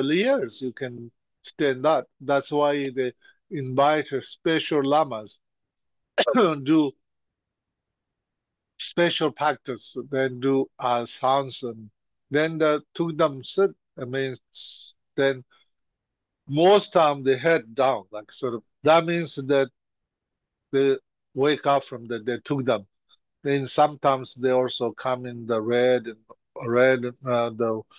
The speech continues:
white and red comes from the nose. It's like, uh, those, the essence energies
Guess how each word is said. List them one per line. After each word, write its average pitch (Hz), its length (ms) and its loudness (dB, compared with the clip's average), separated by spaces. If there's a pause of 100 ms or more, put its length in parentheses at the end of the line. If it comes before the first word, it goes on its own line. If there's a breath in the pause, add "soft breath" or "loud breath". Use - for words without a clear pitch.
(420 soft breath)
white 135 480 4
and 123 140 -4
red 131 400 4
comes 123 280 -2
from 120 220 -8
the 117 140 -4
nose. 123 520 -2
It's 117 220 -14
like, 117 340 -4
uh, 113 140 -4 (480)
those, 127 580 2
the 135 160 2
essence 123 500 -4
energies 117 720 -4